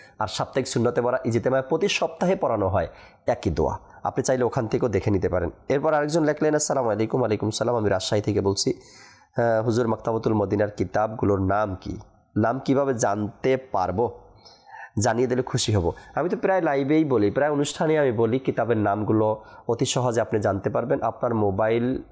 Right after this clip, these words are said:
স্মার্টফোন যদি থাকে বা ল্যাপটপ বা কম্পিউটার থাকে, তো সেখানে Google-এ যাবেন,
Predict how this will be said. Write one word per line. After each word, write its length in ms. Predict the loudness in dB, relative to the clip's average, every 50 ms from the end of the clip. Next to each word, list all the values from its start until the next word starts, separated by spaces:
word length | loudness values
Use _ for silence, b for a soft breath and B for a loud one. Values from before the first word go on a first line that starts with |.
| -4 -4
স্মার্টফোন 520 | -4 0 0 0 -2 -2 -4 -4 -2 -2 0
যদি 180 | 0 -2 -4
থাকে 380 | -4 -4 -6 -4 0 0 0 0
বা 240 | 0 -2 -2 -2 0
ল্যাপটপ 400 | 0 -2 -2 -2 -4 -4 -4 -2
বা 160 | 0 -2 -2
কম্পিউটার 420 | -2 -2 -2 0 0 0 -2 -2
থাকে, 300 | -2 -4 -4 -4 -4 -8 B B B B B B B B B -2
তো 80 | -2
সেখানে 460 | 0 0 -2 -2 -2 -2 0 0 0 2
Google-এ 320 | 2 2 2 2 0 2
যাবেন, 560 | 0 0 0 0 0 0 0 0 0 -2 -4